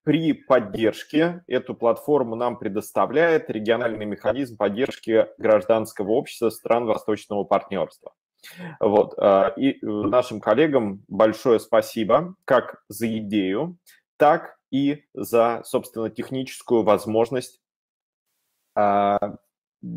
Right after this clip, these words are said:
провести этот вебинар. Сегодня мы поговорим о технологии, об ай ти-технологиях для людей с ограниченными возможностями здоровья. Итак, э,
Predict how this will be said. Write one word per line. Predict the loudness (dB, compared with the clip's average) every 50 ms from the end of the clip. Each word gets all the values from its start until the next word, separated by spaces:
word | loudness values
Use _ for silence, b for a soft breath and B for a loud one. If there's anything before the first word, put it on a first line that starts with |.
| -12 -14 -14 _
провести | -4 0 2 2 2 0 -2 -6 -4 -2 0 0 0 -2 0
этот | 0 0 2 2 -2 0 0
вебинар. | 0 2 2 0 0 0 -4 -6 -8 -12 _ _ _ _ _ _ B B B B B B
Сегодня | -16 -2 0 0 4 4 4 4 6 4 4
мы | 2 2 2
поговорим | 0 2 2 4 6 6 4 4 2 0 -2 -4 -6 -10 -14 _ _ _ 2
о | 4 6 6 4 4 2 -4 -12 _ _ _ _ _
технологии, | -2 -2 0 0 0 2 4 4 4 2 2 0 -4 -4 -4 _ _ _
об | 0 2 2
ай | 2 2 0 -2
ти-технологиях | -2 -2 -2 -2 -6 -6 -6 -2 0 0 2 2 2 0 0 0 -2 -2 -2
для | -2 0 0
людей | 2 0 0 0 -2 -2 -2 -2 -2 -4 -8 _ _ _
с | _ -10 -8 -4
ограниченными | -2 0 0 0 -2 -4 -8 -10 -10 -8 -6 -6 -4 -2 -2 -4 -4 -2
возможностями | 2 2 2 2 2 -2 -4 -4 -4 -6 -10 -10 -8 -6 -4 -4 -4 -4 b b b b b -12
здоровья. | -10 2 4 6 6 8 6 4 4 0 -6 -10 -10 -14 _ _ _ B B B B B B _
Итак, | -2 2 2 2 2 2 0 -4 -12 -20 _ _ _ _
э, | -2 2 2 4 4 4 4 2